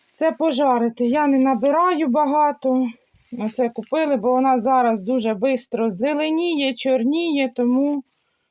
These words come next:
оце захотілось картоплі, пішли, купили і все. А це,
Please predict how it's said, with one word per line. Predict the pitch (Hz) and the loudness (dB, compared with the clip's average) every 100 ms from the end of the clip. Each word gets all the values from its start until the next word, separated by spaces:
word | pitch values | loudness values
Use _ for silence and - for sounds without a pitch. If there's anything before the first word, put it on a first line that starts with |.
| _ | _
оце | 202 233 269 254 240 | -8 -2 0 2 2
захотілось | 226 277 320 285 349 320 - | -2 -2 -4 -2 0 -2 -2
картоплі, | 277 254 285 269 233 | -4 -2 -2 -2 -2
пішли, | 233 240 - 311 285 | -4 -4 -4 -4 -4
купили | - 226 320 359 339 302 285 254 _ _ _ _ _ _ _ _ _ _ _ _ - | -6 -6 -2 0 0 0 -2 -4 _ _ _ _ _ _ _ _ _ _ _ _ -14
і | 196 214 | -8 -8
все. | 202 - 160 165 - - - - - - - - | -8 -8 -8 -8 -14 -14 -14 -16 -20 -20 -20 -10
А | 208 220 | -4 -4
це, | - - 311 330 | -6 -4 -2 -2